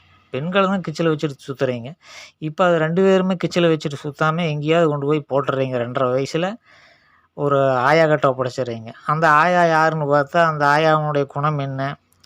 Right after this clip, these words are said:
அந்த கல்ச்சர் என்ன நமக்கு தெரியாது. அதுகிட்ட இருந்து பல கெட்ட விஷயங்களை கத்துக்கிருச்சுன்னா, அதுக்கு யார் பொறுப்பு? இது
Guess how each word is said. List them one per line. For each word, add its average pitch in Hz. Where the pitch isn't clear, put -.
அந்த 147
கல்ச்சர் 151
என்ன 143
நமக்கு 135
தெரியாது. 120
அதுகிட்ட 170
இருந்து 170
பல 151
கெட்ட 147
விஷயங்களை 143
கத்துக்கிருச்சுன்னா, 139
அதுக்கு 143
யார் 143
பொறுப்பு? 131
இது 120